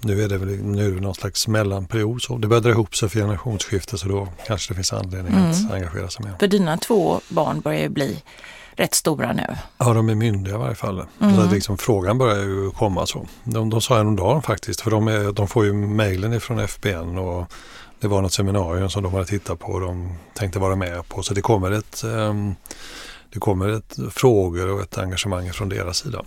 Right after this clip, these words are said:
Speaker 2: Mm. Vad, vad tycker du om det? Hur känns det när de börjar en-, e-, engagera sig i, i ditt, eh, arv och livsverk, kan man säga?
Speaker 1: Nej, men det är, ehm, jag blir lite förvånad och jag blir lite, ehm,
Speaker 2: Varför
Speaker 1: ja.
Speaker 2: då?
Speaker 1: Nej, men <laughs>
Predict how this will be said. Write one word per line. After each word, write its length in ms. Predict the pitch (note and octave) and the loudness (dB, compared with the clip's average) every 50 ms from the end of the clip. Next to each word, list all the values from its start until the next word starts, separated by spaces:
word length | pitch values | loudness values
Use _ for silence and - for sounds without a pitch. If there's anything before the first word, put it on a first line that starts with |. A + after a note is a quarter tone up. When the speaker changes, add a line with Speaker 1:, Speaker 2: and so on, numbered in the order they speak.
| - - - | -6 -6 -2
Speaker 2:
Mm. 300 | F3+ F#3 F3 F#3 G#3+ A3+ - - | 0 2 2 2 2 0 -2 -2
Vad, 220 | - G#3+ A3 G#3 - | 0 0 2 2 2
vad 100 | A3 - | 0 0
tycker 220 | G#3+ - - G3 | 0 0 0 2
du 80 | - F#3+ | 2 4
om 200 | F#3 F#3 F#3+ G#3 | 4 4 4 4
det? 160 | B3 F#3+ - - | 4 2 0 0
Hur 180 | F3 G3 F#3 | 0 0 2
känns 280 | F3 - G3 F3+ - - | 2 2 2 2 2 2
det 180 | - A#3+ G#3 | 2 2 2
när 140 | E3+ F3 F3+ | 2 0 0
de 220 | F3+ E3+ E3+ F3+ F#3+ | 0 0 2 2 2
börjar 480 | G#3+ G3 F#3 F3+ F3 F3 F3 F3 F3 - | 2 4 4 4 4 2 2 2 0 0
en-, 120 | F3+ - - - | -2 -2 -2 -2
e-, 120 | F3+ - - | -4 -2 -2
engagera 560 | D#3+ - - F#3+ F#3 F3+ F3 G#3 F#3 D#3 D#3+ | -2 2 4 4 4 4 4 4 4 4 4
sig 360 | - - D#3+ D#3+ D#3 D#3 D#3+ D#3+ | 2 0 -2 -2 -2 -2 -2 -2
i, 80 | D#3 - - - - - - - - - - | -4 -6 -10 -14 -14 -16 -16 -18 -18 -10 -4
i 80 | - E3+ | -4 -2
ditt, 560 | D3 D#3+ G#3 A3+ - - _ _ - - - | 0 2 0 0 0 -4 _ _ -2 0 2
eh, 720 | F#3+ F#3 F3+ F3+ F3+ F3+ F3+ F3 F3 F3 F3 F3 E3+ F#3 F#3+ - - - | 4 4 4 4 2 2 2 2 2 2 2 0 -2 -4 -6 -8 -6 -2
arv 440 | - E3 E3+ G#3 A#3+ B3+ A#3 G3+ | 0 2 2 2 2 2 2 4
och 100 | G#3 G3+ | 4 4
livsverk, 840 | G3+ G3+ - - - - - - - - - - - - - - - | 2 2 0 2 0 0 0 0 -2 -2 -4 -4 -4 -6 -8 -8 -6
kan 140 | - E3+ D#3+ | -4 -2 -2
man 80 | D#3+ D#3+ | 0 0
säga? 280 | - E3+ - - - - - - - | 0 0 -2 -2 -4 -8 -12 -12 -6
Speaker 1:
Nej, 260 | - C#3+ C#3+ D3 D3+ | -2 2 4 4 6
men 180 | C#3+ C#3 C3+ C3 | 6 6 6 6
det 200 | A#2 G#2 A2 B2 | 6 6 4 4
är, 360 | D3+ - C#2+ - - B2+ B2 B2+ | 4 4 4 4 4 4 4 4
ehm, 380 | B2 B2 B2 B2 B2 B2 A#2+ - - - - - - - | 4 4 4 4 6 4 4 2 -2 -8 -16 -18 -14 -8
jag 220 | - A#2+ A#2+ A#2+ A#2 | -2 2 4 6 6
blir 100 | B2 B2 | 6 6
lite 200 | B2 A2+ G2+ G#2+ | 6 4 2 0
förvånad 800 | - - A2 A2+ A#2+ A2+ G#2 F#2+ F#2 F2+ F#2+ G#2+ C3+ E3+ D#3+ | -4 0 4 6 6 8 8 6 4 4 4 2 2 2 0
och 60 | D#3 C#3 | 0 -2
jag 100 | C3 A2+ | 0 0
blir 140 | A#2+ A2 | 2 2
lite, 340 | G#2 G2+ G#2 G2 - A2+ G#2+ | 2 2 0 0 0 2 2
ehm, 460 | G2+ G2+ G2+ G2+ G2+ G#2 G2+ G2+ G#2+ G#2 - | 2 2 2 2 0 0 0 0 0 0 0
Speaker 2:
Varför 160 | G#3 - - | 2 4 4
Speaker 1:
ja. 60 | G3+ | 4
Speaker 2:
då? 220 | - - B3 E4 D#4+ - - _ | 4 4 2 0 -2 -8 -12 _
Speaker 1:
Nej, 500 | - C#3 D#3+ E3+ D3 B2+ A#2+ A#2+ A#2+ A#2 | -2 0 2 2 4 4 4 4 4 4
men 100 | A#2 A#2 | 2 0
<laughs> 520 | - - - - F#2+ - - F3+ - - | 0 -2 -2 -2 -2 2 2 2 2 0